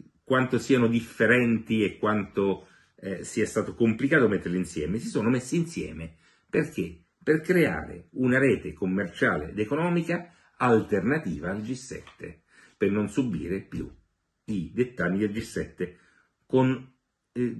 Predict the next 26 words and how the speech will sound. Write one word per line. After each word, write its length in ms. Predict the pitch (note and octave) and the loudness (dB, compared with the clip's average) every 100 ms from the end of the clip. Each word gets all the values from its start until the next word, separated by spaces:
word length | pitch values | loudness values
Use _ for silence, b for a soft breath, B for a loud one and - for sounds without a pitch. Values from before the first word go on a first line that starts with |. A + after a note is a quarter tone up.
| - | -2
questi 260 | C#3 C3+ | 2 2
stati 260 | C#3 F3+ D3+ | 4 4 6
avevano 380 | A2 G2+ G2 - | 4 4 0 -2
in 160 | C3 D3+ | -2 2
più 200 | F3 C3+ | 4 4
una 220 | C#3 C3+ | 6 6
caratteristica 760 | B2+ A#2 A#2+ G#2 - F2+ E2 - | 6 4 4 2 0 -4 -6 -6
non 260 | F#2+ G2 F2 | -2 0 0
economica, 540 | E2+ C3+ C#3+ C#3 F#2+ | 0 2 2 0 -2
non 160 | G2+ F#2+ | -4 -4
commerciale, 760 | G2+ A2+ A2+ C#3 C#3+ C#3+ b b b - | -2 -2 -2 -2 0 0 b b b -2
ma 240 | A2 A#2+ | 0 0
politica, 800 | A#2+ A2 D#2+ - D2+ D2+ C#2 - _ b b b b b | 2 2 0 -6 -10 -8 -10 -12 _ b b b b b
ovvero 800 | - A#2 A#2 G2+ F2+ D#2+ D#2+ - _ _ _ _ _ _ _ _ _ _ _ _ _ _ | -4 2 6 6 6 2 -2 -16 _ _ _ _ _ _ _ _ _ _ _ _ _ _
chi 320 | - D3 A2+ | 0 4 4
a-, 180 | F#2+ - - - - | 4 -2 -20 -20 -8
faceva 320 | - F#2 G#2 | -4 0 2
parte 260 | B2 - F#2+ | 2 2 2
dei 140 | G2+ | 2
brics 720 | G#2+ D#3 E3+ - - F3 E3+ - | 4 6 4 2 0 0 0 -2
non 720 | G2 B2 D3 A2+ F#2+ F2+ D#2+ | 0 4 6 4 2 0 -2
doveva 440 | F2 B2 B2+ G2 F2+ | 0 4 4 4 2
in 180 | F2 | 0
nessun 520 | A2+ C3+ - - F#2 F#2+ | 0 -2 -4 -4 -2 2
modo 440 | B2+ C#3 B2+ G2+ | 4 4 4 0
giustificare 1040 | F#2 A#2 - D#2 E2 - C#2+ C#2 E2+ G2 | -2 -6 -8 -12 -10 -8 -8 -6 -6 -6